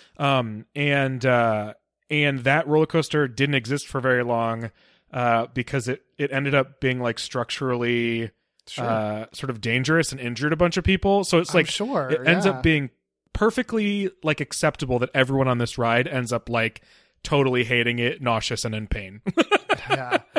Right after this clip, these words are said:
Speaker 2: That's so fun. That's such a good pull. I didn't think about that though. I, I, it's, I, I haven't been to a theme park in, in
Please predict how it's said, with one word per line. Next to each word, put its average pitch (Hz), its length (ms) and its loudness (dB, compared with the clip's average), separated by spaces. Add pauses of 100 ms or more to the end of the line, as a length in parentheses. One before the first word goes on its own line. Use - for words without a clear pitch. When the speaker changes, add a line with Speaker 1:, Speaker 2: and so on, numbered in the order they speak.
(140)
Speaker 2:
That's 180 200 2
so 180 280 4
fun. 160 240 -2
That's 214 220 4
such 285 200 6
a 262 60 4
good 262 320 6
pull. 262 440 6
I 185 100 4
didn't 233 240 2
think 233 200 2
about 214 280 4
that 151 180 -2
though. 147 140 2 (280)
I, 247 420 6 (400)
I, 196 40 6
it's, 214 420 4
I, 214 200 0
I 196 40 2
haven't 220 260 0
been 170 220 0
to 156 680 -2 (360)
a 160 100 -2
theme 151 220 -2
park 165 440 0
in, 151 480 -2
in 151 480 -6